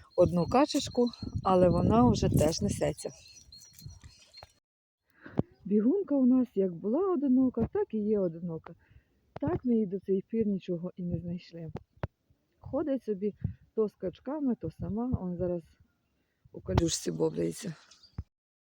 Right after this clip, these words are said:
Ця у нас квочечка, яка сиділа на качиних яйцях. Ну, все-таки дещо вона нам вивела. Що вивела, зараз покажу. Але ж ви подивіться,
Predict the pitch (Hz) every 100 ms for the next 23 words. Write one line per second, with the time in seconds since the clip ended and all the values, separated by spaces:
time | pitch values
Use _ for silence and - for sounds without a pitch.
0 | _ _ _ _ _ _ _ - - _
1 | _ - - - 262 330 427 330 262 -
2 | 175 175 170 - 175 - 226 226 262 262
3 | 247 214 262 247 247 247 247 247 240 240
4 | 240 233 226 226 214 - - - - _
5 | _ 202 262 - 403 427 415 294 214 233
6 | 262 262 233 202 208 214 214 202 190 180
7 | 170 170 165 - 262 294 349 240 185 170
8 | 233 247 - 180 170 165 160 156 - -
9 | - - - - 294 285 294 339 330 254
10 | 277 233 - 165